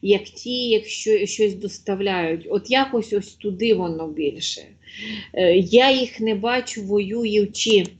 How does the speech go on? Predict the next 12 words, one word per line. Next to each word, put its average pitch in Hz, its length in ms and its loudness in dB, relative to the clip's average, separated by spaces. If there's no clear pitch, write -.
по 208 100 6
імператриці, 202 840 0
вони 202 220 0
не 214 160 4
воюють. 202 760 0
Вони 208 380 4
все-таки, 226 500 0
це 220 140 2
якісь 214 280 0
як 214 200 0
місії 208 580 -2
вони 170 600 -6